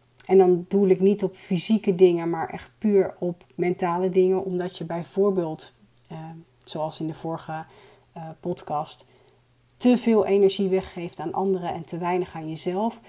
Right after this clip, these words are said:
Dat zijn allemaal dingen waar, waar ik met je mee kan denken. En ik kan dus ook niet in de coaching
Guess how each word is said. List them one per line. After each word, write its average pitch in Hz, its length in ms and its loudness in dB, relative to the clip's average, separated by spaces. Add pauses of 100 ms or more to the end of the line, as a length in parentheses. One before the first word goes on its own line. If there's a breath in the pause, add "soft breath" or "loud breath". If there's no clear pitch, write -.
(300 soft breath)
Dat - 120 -10
zijn - 220 -4
allemaal 214 420 4
dingen 185 340 4
waar, 175 260 0 (400)
waar 190 260 0
ik 196 200 -6 (200)
met 202 200 2
je 190 60 0
mee 202 180 4
kan 185 220 -2
denken. 151 500 -10 (140)
En 175 260 -6 (760)
ik 254 300 0
kan 208 220 4
dus 196 360 0
ook 226 260 2
niet 226 220 2
in 190 120 2
de 190 100 4
coaching 202 520 0